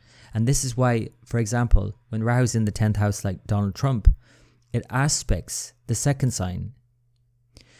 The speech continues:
So when Rahu is in any of the, what are called Artha houses,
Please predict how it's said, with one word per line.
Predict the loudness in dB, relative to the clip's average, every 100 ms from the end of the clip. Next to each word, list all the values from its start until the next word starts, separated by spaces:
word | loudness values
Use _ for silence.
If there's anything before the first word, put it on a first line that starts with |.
| -20
So | -6 0 2
when | 2 2
Rahu | 2 4 2
is | 2 0
in | -2
any | 0 0 0
of | 0
the, | -2 -2 -4
what | -2 -2
are | -2 -4
called | -2 -2 -2 -4
Artha | -2 -2 -4 -10
houses, | -6 -6 -6 -8 -8 -12